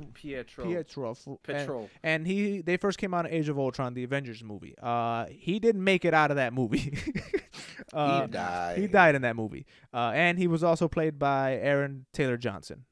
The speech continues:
Speaker 2: which is Kick-Ass, which is the guy from Godzilla One who was married to her, which is an actor. He was in Tenet. Um,
Speaker 1: They were married.
Speaker 2: why I'm ta-, why I'm bringing that actor's name up is because separately from all this,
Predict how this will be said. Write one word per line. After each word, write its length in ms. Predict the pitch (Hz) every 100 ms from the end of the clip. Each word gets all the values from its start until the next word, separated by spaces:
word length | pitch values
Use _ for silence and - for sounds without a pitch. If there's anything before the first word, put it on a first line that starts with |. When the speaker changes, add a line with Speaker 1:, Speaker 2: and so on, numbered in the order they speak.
| _ -
Speaker 2:
which 260 | 120 117 123
is 400 | 113 110 120 - -
Kick-Ass, 680 | 170 170 151 143 143 139 -
which 200 | 117 110
is 160 | 117
the 120 | 117
guy 220 | 110 131 139
from 180 | 135
Godzilla 420 | 135 127 135 127 131
One 340 | 131 123 123
who 80 | 131
was 180 | 117 120
married 280 | 127 123 -
to 100 | 123
her, 300 | 123 120 117 - - -
which 200 | 123 -
is 80 | 135
an 80 |
actor. 300 | 165 143 -
He 80 | 131
was 100 | 131
in 80 | 123
Tenet. 340 | - 110 - _ _ _ _ _ -
Um, 520 | 117 110 113 107 113 _ _ _ _ _ -
Speaker 1:
They 180 | 139 143
were 380 | 143 143 143
married. 640 | 131 120 117 110 110 107 107
Speaker 2:
why 260 | 156 180 196
I'm 160 | 185
ta-, 200 | - 180
why 200 | 135 170 180
I'm 80 |
bringing 240 | 160 160 139
that 100 | 104
actor's 320 | 127 - 127
name 180 | 226 151
up 180 | 131 -
is 120 | 123
because 520 | 127 - 123 110 113
separately 640 | - - 247 - 156 147 139
from 160 | 135
all 180 | 127 120
this, 320 | 123 160 -